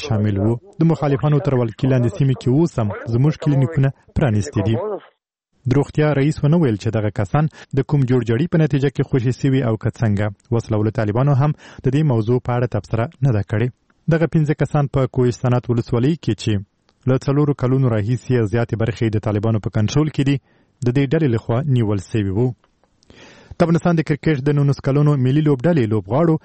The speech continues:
د پاکستان په وړاندې د مسابقې لپاره چمتووالی پیل کړی.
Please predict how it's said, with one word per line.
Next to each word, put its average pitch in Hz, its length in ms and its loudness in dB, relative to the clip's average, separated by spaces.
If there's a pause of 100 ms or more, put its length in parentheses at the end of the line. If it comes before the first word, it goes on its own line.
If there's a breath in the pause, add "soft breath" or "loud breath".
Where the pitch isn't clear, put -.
(220 loud breath)
د 160 120 0
پاکستان 151 440 0
په 143 80 0
وړاندې 139 320 2
د 120 120 0
مسابقې 110 540 -2
لپاره 139 340 0
چمتووالی 117 580 0
پیل 98 260 -2
کړی. 110 180 0